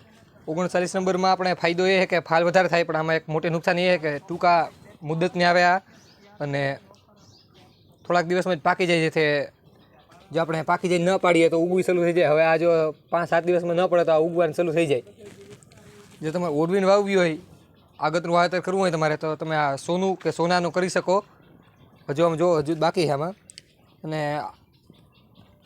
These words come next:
આખો ફાલ નથી આવ્યો આપણે, થોડો ઘણો તૂટી પણ જાતો હોય આપણે ઉપાડીએ એથી.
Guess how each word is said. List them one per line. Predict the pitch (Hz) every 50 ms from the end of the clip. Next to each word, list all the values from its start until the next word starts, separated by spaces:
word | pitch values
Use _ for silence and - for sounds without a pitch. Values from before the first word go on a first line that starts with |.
| -
આખો | 139 160 165 - 202 190
ફાલ | - - 190 190
નથી | 185 185 180 - 208
આવ્યો | 202 190 185 180
આપણે, | 175 175 202
થોડો | 190 - 180 185
ઘણો | 165 180 180 175 175
તૂટી | 170 - 196 196 185 202
પણ | 175 165 156
જાતો | 143 165 170 - 170
હોય | 147 143
આપણે | 139 139 143
ઉપાડીએ | 143 139 156 151 147 139 139 139 143
એથી. | 139 - 170 180 196